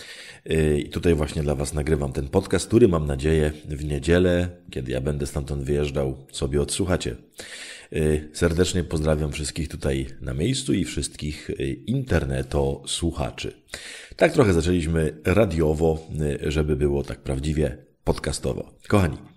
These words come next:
najpierw oczywiście, jak zawsze, kilka, y, komentarzy. Proszę, posłuchajcie. Monika pisze tak, to odnośnie <laughs> ostatniego odcinka i pewnego mojego komentarza.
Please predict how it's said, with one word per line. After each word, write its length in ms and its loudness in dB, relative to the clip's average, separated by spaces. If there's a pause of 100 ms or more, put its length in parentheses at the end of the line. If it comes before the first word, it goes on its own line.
(140)
najpierw 300 2
oczywiście, 360 0
jak 80 0
zawsze, 420 0 (520)
kilka, 840 4 (100)
y, 240 -2
komentarzy. 680 0
Proszę, 560 2
posłuchajcie. 720 -8 (1200)
Monika 360 8
pisze 300 0
tak, 320 -2
to 220 4
odnośnie 680 2 (160)
<laughs> 260 2
ostatniego 520 2
odcinka 440 -2
i 40 0
pewnego 420 -2
mojego 320 -2
komentarza. 600 -4